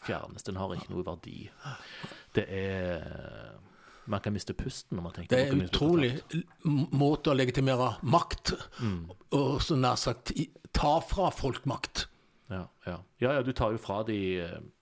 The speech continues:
Speaker 1: identitet,
Speaker 2: Ja,
Speaker 1: motivasjon,
Speaker 2: historie,
Speaker 1: alt, ja.
Speaker 2: ja.
Speaker 1: Eh, jeg så, ja, ikke sant. Jeg har jo, eh, vært en god del i Asia, og det som jeg har sett med mine egne øyne, det er jo egentlig sett hvordan Kina har ødelagt Kambodsja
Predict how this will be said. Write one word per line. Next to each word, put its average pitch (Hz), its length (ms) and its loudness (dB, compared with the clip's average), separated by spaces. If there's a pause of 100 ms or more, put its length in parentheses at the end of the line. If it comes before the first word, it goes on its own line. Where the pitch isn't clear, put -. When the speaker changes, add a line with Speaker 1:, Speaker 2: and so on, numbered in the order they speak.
Speaker 1:
identitet, - 680 -8
Speaker 2:
Ja, 92 100 -2
Speaker 1:
motivasjon, 104 540 -2
Speaker 2:
historie, - 140 -2
Speaker 1:
alt, 95 240 -8
ja. 98 60 -4
Speaker 2:
ja. 143 140 -4 (1160)
Speaker 1:
Eh, 87 280 -4 (200)
jeg 117 220 -2
så, 101 260 -2
ja, 104 240 -4
ikke 101 200 -6
sant. 95 160 -4
Jeg 110 140 -2
har 104 200 -2
jo, 107 240 0
eh, 95 340 -4
vært - 320 -8
en 92 100 -6
god 90 220 -4
del 90 240 -4
i - 40 -2
Asia, 87 360 -4
og 87 200 -4
det 92 180 -4
som 95 100 -8
jeg 92 100 -8
har 87 120 -8
sett - 280 -10
med 90 180 -8
mine 90 200 -10
egne 85 400 -14
øyne, 92 320 -10
det 87 60 -14
er 98 100 -6
jo - 80 -6
egentlig 95 200 -8
sett - 200 -10
hvordan 85 320 -10 (340)
Kina 98 300 -8
har 90 120 -8
ødelagt - 520 -10
Kambodsja - 540 -10